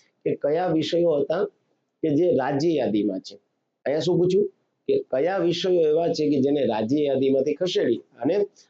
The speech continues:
અ, સંયુક્ત યાદીમાં જે છે એ મૂકી દેવામાં આવ્યા છે. તો પાંચમા ક્વેશ્ચન, પાંચમામાં દોસ્તો જે છે એ એક તો શિક્ષણ, એક જંગલ,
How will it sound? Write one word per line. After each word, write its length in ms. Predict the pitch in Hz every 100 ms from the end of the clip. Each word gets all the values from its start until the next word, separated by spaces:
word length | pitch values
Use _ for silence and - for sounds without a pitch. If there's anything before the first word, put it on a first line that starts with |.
| _ -
અ, 220 | 143 147
સંયુક્ત 460 | 143 202 233 233 233 139
યાદીમાં 440 | 123 120 127 117
જે 140 | 107 113
છે 160 | -
એ 140 | 131 131
મૂકી 300 | 120 117 113
દેવામાં 440 | 107 107 127 151
આવ્યા 300 | 131 107 95
છે. 160 | - 104 - _ _ _ _
તો 100 | 131
પાંચમા 380 | - 135 135 156
ક્વેશ્ચન, 380 | 156 160 - 185 - _ _ _ _ _
પાંચમામાં 520 | 131 135 143 143 131
દોસ્તો 300 | 135 135 135
જે 120 | 131 135
છે 100 | 135
એ 380 | 131 143 156 156 _ _ -
એક 260 | 156 294
તો 260 | 196 170 - _ _ _ _ _ _ _ _
શિક્ષણ, 540 | - - 170 - - - _ _ _ _ -
એક 200 | 175 131
જંગલ, 460 | 110 139 151 208